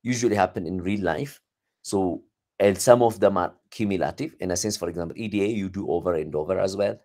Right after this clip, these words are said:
C I C D you do again and again and again. If you don't do it now, you are basically postponing it for later.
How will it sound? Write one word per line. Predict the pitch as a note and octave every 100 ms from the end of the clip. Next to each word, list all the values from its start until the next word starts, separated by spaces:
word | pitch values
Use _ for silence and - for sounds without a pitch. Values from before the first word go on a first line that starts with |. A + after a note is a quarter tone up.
| _ _ _ _ _ -
C | -
I | G2+
C | G#2 F#2+
D | F#2
you | F#2+ F#2
do | F#2+ -
again | F2 F2 F2+
and | E2+ E2
again | D#2+ E2+
and | E2 D2+
again. | F2 C3+ -
If | A2
you | A2
don't | G#2 G#2+ G#2 -
do | G#2 G2
it | F#2
now, | G2+ C3+
you | - G#2
are | F#2+ F2+
basically | - A2+ G#2 F#2+
postponing | - F#2 - E2+ E2+ D#2+
it | -
for | - E2+ D#2
later. | D#2 D#2 -